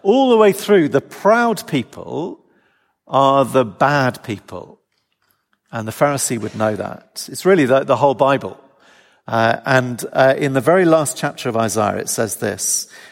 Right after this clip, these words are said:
"These are the ones I look on with favor, those who are humble and contrite in spirit and who tremble at my words." Do you think the Pharisee would notice?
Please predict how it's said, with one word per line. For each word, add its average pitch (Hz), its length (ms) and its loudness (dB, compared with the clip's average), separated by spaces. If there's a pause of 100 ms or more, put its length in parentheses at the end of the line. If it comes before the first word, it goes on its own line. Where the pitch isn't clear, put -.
(120)
"These 196 400 2
are 190 140 4
the 160 100 2
ones 135 340 2
I 123 120 4
look 127 320 0
on 127 180 -2
with 110 160 0
favor, 98 560 -4 (1160)
those 135 300 0
who 127 180 2
are 110 160 2
humble 160 800 -4 (840)
and 110 240 -4
contrite 170 880 0
in 127 180 2
spirit - 880 -2 (560)
and 113 200 -2
who 110 180 -2
tremble 131 760 0
at 117 240 -2
my 104 220 -2
words." - 840 -6 (640)
Do - 460 -16
you 131 40 -4
think 196 160 0
the 175 80 -2
Pharisee 170 400 2
would 131 160 0
notice? - 880 -2